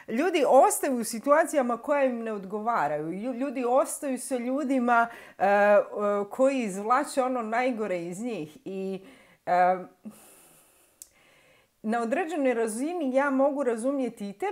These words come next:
postupke. Svi mi možemo razumjeti i te postupke. Međutim, e, ja uvijek kažem, koje dobro vam to donosi? I šta god činili, e,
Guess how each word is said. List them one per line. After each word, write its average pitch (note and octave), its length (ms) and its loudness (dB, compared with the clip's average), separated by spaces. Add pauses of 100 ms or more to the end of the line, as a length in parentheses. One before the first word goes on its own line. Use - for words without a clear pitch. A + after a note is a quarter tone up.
postupke. D3+ 500 -10
Svi F4 200 -6
mi F#4+ 120 -6
možemo C4+ 420 0
razumjeti G#3 540 -6
i E3+ 80 -12
te F#3+ 140 -6
postupke. D#3 540 -12
Međutim, A3+ 580 -6 (360)
e, F#3+ 280 0
ja C4 160 2
uvijek E4+ 220 -6
kažem, D4 380 -2
koje D4 400 0
dobro C4 420 0
vam F#3+ 220 -6
to C#4+ 180 -6
donosi? A3+ 600 -12 (920)
I A3+ 300 -4 (320)
šta - 300 2
god C4+ 520 2
činili, E3 640 -6 (520)
e, E3+ 300 -2